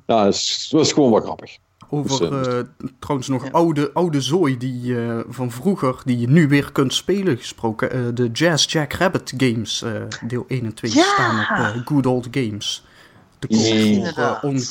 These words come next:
Speaker 2: minder dan acht euro.
Speaker 1: Eh,
Speaker 3: Die vond
Speaker 1: was
Speaker 3: ik
Speaker 1: dat voor
Speaker 3: vroeger
Speaker 1: je?
Speaker 3: best,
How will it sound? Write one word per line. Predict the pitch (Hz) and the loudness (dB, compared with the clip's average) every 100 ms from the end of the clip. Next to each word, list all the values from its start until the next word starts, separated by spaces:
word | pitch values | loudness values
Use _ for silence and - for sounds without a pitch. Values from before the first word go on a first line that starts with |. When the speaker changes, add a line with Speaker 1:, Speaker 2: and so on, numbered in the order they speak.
| - - | -8 -8
Speaker 2:
minder | 131 135 180 196 160 | -4 -2 -2 -2 -4
dan | 160 170 - | -2 -2 0
acht | 190 - - | -2 -2 -4
euro. | 190 165 131 107 110 _ _ _ _ _ _ _ _ _ _ _ _ _ _ _ - | 0 0 0 -4 -8 _ _ _ _ _ _ _ _ _ _ _ _ _ _ _ -6
Speaker 1:
Eh, | 90 | -2
Speaker 3:
Die | 110 - | 0 2
vond | 135 | 0
Speaker 1:
was | 160 | 0
Speaker 3:
ik | |
Speaker 1:
dat | 170 | 0
voor | |
Speaker 3:
vroeger | - 208 | 0 0
Speaker 1:
je? | 196 | 0
Speaker 3:
best, | 285 - | -4 -8